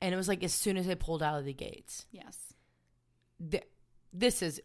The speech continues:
Speaker 1: a creepypasta. You're, you're,
Speaker 2: No.
Speaker 1: you're telling me that this is a creepypasta.
Speaker 2: It's not.
Speaker 1: Morgan, <laughs>
Speaker 2: Gross.
Speaker 1: there's just no way.
Speaker 2: No.
Speaker 1: N P R wrote about this.
Speaker 2: Yes. It's not a creepypasta.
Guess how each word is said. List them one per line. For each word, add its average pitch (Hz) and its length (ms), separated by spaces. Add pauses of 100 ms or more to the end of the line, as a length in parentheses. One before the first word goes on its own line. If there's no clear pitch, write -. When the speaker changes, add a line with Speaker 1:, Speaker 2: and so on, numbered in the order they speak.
Speaker 1:
a 165 80
creepypasta. - 720
You're, - 200
you're, 170 200
Speaker 2:
No. 151 240
Speaker 1:
you're 170 140
telling 143 240
me - 80
that 87 100
this 151 220
is 139 80
a 143 40
creepypasta. - 400
Speaker 2:
It's - 100
not. 175 300 (420)
Speaker 1:
Morgan, 190 560
<laughs> - 40
Speaker 2:
Gross. 208 120
Speaker 1:
there's 294 220 (120)
just 247 80
no 226 380
way. 180 440
Speaker 2:
No. 196 280 (220)
Speaker 1:
N 294 220
P 294 180
R 196 220
wrote 170 180
about 151 240
this. - 200
Speaker 2:
Yes. 160 280 (360)
It's 220 180
not 214 260
a 202 60
creepypasta. 190 760